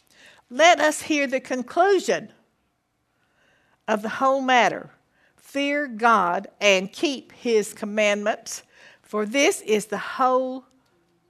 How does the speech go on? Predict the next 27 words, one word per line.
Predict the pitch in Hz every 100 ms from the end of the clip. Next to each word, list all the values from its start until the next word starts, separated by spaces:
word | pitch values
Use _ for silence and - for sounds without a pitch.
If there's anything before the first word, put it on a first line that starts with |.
| _ _ _ _ _ -
it's | 220 -
duty | 214 196 262 285 247 220
of | 180 190
man." | 202 220 214 190
Well, | 196
the | 208
word | 214 269 240
duty | 202 226 220 180
is | 165
italicized. | 180 - 226 196 190 175 175
That | - -
means | 196 180
it's | 170 170 -
add, | 196 185 151 156 -
added. | 196 196 165 156 156 _ - - - _
But | 185 208 190 185 -
this | 269 294
is | 233 208
the | 214
whole | 208 - 247 233 214 214 -
of | 202 190 180 175 -
man. | 196 190 196 190 135 101 139 _ _ _ _ _ _ _ _ _ _ _ _ _
I'll | - 147
read | 170 175
that | 175
one | 180 208
again. | 214 214 170 165